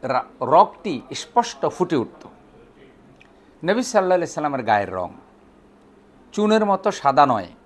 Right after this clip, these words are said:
শ্যাম বর্ণের নয়, গমের মতো হালকা লালচে, তবে কিছুটা সাদা ভাবও ওই গমের মধ্যে ছিল। এই বর্ণনা দিয়েছেন হযরত আনাস রাদিয়াল্লাহু তাআলা আনহু।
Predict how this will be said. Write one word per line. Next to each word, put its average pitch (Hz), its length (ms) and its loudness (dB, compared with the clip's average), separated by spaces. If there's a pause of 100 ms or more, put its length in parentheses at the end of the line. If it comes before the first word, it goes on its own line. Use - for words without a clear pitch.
(920)
শ্যাম 233 360 0
বর্ণের 196 260 2
নয়, 107 280 -6 (1000)
গমের 190 420 6
মতো 147 460 -2 (580)
হালকা 147 580 2 (260)
লালচে, 123 600 0 (840)
তবে 156 380 4 (560)
কিছুটা 226 420 -2
সাদা 143 460 4
ভাবও 143 480 4 (1040)
ওই 123 260 -2 (680)
গমের 127 320 2
মধ্যে 117 260 -4
ছিল। 113 340 -4 (360)
এই 160 120 0
বর্ণনা 180 400 0
দিয়েছেন 208 380 -4
হযরত 143 260 -4
আনাস 139 300 -2
রাদিয়াল্লাহু 92 400 -8
তাআলা 85 140 -12
আনহু। - 180 -20